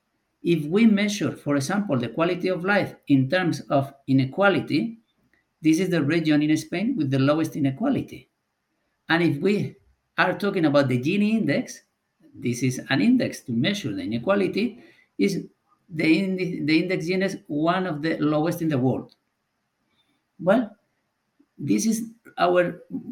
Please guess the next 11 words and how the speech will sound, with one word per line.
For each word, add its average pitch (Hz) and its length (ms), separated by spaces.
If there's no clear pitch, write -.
cooperative 190 420
model, 180 580
and 165 140
we 165 100
say 175 280
this 165 140
is 175 220
real 170 460
cooperativism. 117 880
Real 151 320
cooperativism, 175 760